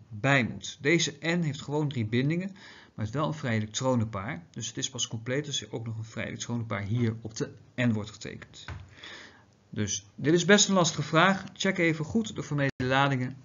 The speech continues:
en de octetregel. Geldt niet voor deze C met de pluslading, voor de andere dingen wel.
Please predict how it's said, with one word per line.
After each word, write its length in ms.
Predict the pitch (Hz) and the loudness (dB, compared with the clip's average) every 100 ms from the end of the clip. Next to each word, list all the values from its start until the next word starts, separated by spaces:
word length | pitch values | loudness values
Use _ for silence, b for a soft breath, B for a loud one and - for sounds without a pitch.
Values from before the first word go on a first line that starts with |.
| - | -8
en 280 | - 110 107 - - | 0 2 2 -2 -10
de 120 | 117 | -8
octetregel. 840 | 113 - 156 151 131 127 120 127 - - B B B | -6 0 2 4 4 2 2 -6 -8 -18 B B B
Geldt 260 | - - 101 | -14 -6 0
niet 200 | 135 - | 2 2
voor 100 | 143 | 0
deze 160 | 127 123 | 2 2
C 140 | - - | 0 0
met 220 | 110 101 | 0 -2
de 80 | - | -2
pluslading, 600 | 143 160 147 127 127 127 - | 2 2 2 -2 -2 -4 -8
voor 120 | - | -8
de 80 | 120 | -4
andere 260 | - 143 117 | 0 2 2
dingen 240 | 104 104 | 2 2
wel. 320 | 101 110 123 | 2 2 -2